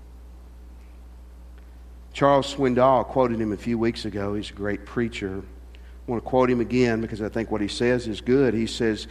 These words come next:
"Irresistible grace is just the logical conclusion of where you go with Calvinism." He said, "It's just not found in the Bible."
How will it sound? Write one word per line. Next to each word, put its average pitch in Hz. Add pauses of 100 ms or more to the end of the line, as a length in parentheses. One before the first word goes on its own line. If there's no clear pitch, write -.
(460)
"Irresistible 147
grace 151
is 120
just 139
the 123
logical 139
conclusion 147
of 107
where 117
you 113
go 123
with 117
Calvinism." 110
He 107
said, 107
"It's 107
just 113
not 113
found 107
in 107
the 110
Bible." 101